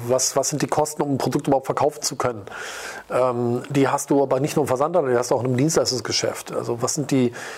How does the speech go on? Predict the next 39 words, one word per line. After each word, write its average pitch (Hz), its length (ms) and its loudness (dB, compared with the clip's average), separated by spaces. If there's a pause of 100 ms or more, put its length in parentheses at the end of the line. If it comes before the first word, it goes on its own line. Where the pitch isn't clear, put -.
(120)
die 127 80 0
Nebenkosten, 143 1000 2
die 147 120 2
entstehen, 143 500 2
um 156 220 2
überhaupt 135 340 2
den 135 220 2
Verkauf 143 760 2 (220)
stattfinden 160 460 0
lassen 131 260 0
zu 127 120 0
können? 110 360 -2 (720)
Und 131 100 0
wenn 139 120 2
du 135 100 2
die 180 80 6
alle 156 120 2
abgezogen 151 420 2
hast, 151 100 0
kommst 147 160 0
du 151 60 4
irgendwann 147 180 2
zu 143 80 -4
Deckungsbeitrag 139 640 0
zwei 160 480 4 (360)
und 143 120 0
so 120 100 0
weiter. 131 220 4
Also 127 160 -2
so 135 100 4
diese 160 280 2
Basics 147 720 2
zu 139 100 -2
kennen, 151 600 0 (440)
ist, - 340 0
ähm, 123 640 2
ist 135 160 2
sehr 139 180 2
sinnvoll. 117 580 -2